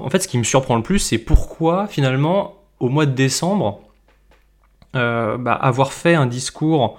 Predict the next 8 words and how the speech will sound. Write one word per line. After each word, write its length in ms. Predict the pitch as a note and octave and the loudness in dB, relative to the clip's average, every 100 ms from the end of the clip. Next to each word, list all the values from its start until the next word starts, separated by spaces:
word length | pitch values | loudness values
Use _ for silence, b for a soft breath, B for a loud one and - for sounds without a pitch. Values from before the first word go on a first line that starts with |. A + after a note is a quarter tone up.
| B | B
enfin 140 | B B2 | B 2
avoir 220 | A2+ - | 2 0
tenu 240 | D#3 D#3+ | 2 2
un 80 | D#3 | 4
discours, 540 | C#3+ C#3+ - D#3+ A2+ B B B B C3 | 2 0 -2 -2 -2 B B B B -4
euh, 420 | A#2+ A2+ A2 A#2+ D#3+ | 0 2 0 0 0
hyper 300 | C#3+ D#3 D3 | 2 4 4
accommodant 720 | C#3+ D3 D3+ D3 D3+ D#3 | 4 4 4 4 4 2